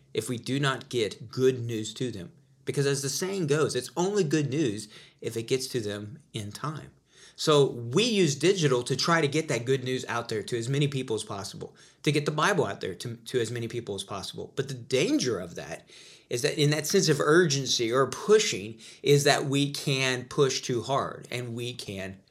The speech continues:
burn out. We have, I actually don't know the exact number, but it's a ton of what we call S O Ps.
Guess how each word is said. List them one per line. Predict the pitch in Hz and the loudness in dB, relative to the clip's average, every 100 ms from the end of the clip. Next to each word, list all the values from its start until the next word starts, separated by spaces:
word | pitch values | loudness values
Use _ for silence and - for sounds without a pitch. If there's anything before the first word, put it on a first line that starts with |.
| _ | _
burn | 101 92 101 98 - | -12 -10 -10 -10 -4
out. | 131 73 - - - - | -4 -6 -12 -16 -16 -14
We | - 220 247 | -4 0 2
have, | 202 156 139 127 - - - - _ | 6 8 10 8 4 -14 -20 -20 _
I | 120 | 0
actually | 127 185 160 | 2 4 2
don't | 139 127 | 0 0
know | 123 | -2
the | 110 | -2
exact | 104 110 113 110 - | -4 -6 -4 -4 -8
number, | 101 90 85 - | -12 -10 -10 -6
but | 117 - | -6 -2
it's | 147 127 - - | 2 2 0 -8
a | 107 110 | -8 -8
ton | - - 151 98 73 95 - - - | -18 -8 -6 -4 -8 -14 -16 -20 -4
of | 123 123 120 143 | 0 0 0 0
what | 127 117 | 0 2
we | 143 | 0
call | 165 - 113 117 - - - | 0 -2 -2 -2 -6 -16 -8
S | 104 110 117 | -8 -4 -2
O | 104 | -4
Ps. | - 92 82 - - | -4 -10 -10 -14 -16